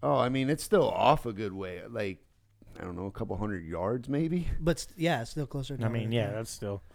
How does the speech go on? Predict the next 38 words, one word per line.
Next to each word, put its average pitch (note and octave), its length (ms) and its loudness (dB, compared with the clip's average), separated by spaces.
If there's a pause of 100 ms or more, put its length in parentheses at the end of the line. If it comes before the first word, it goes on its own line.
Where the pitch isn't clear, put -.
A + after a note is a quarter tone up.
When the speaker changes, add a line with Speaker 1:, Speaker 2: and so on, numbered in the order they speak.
Speaker 2:
Yeah. B2+ 220 -8 (100)
Speaker 3:
close. G#2+ 260 -10
Speaker 1:
Oh, F#2+ 220 -2
it's F2 120 -4
so G#2+ 180 -2
Speaker 3:
Close, F2+ 120 0
close. F2 140 -2
Speaker 1:
awesome, F2+ 160 -8
though. F2 200 -8 (260)
Speaker 2:
Hell D3+ 280 -4
yeah. B2 400 -2 (1000)
Well, E3 140 10
I F#3 40 10
don't G#3+ 100 8
know, G3+ 140 8
boys. D3 340 4
There's F3+ 180 0
not A3+ 180 2
a A#3 80 0
ton F#3+ 220 0
of F#3 80 0
other F3+ 160 2
sports G3 360 2
stuff C3 160 -2
going C3 160 -2
on B2+ 100 -2
right B2+ 120 0
now. B2+ 120 -2
We're B2 80 -4
kind C#3+ 160 -2
of C#3+ 80 -4
in D3 80 -2
the C#3+ 80 -4
slow C#3+ 300 -2
season, D3 480 -6
man. A2 280 -8 (480)
Bullshit D3 400 0
umpiring, C#3 720 0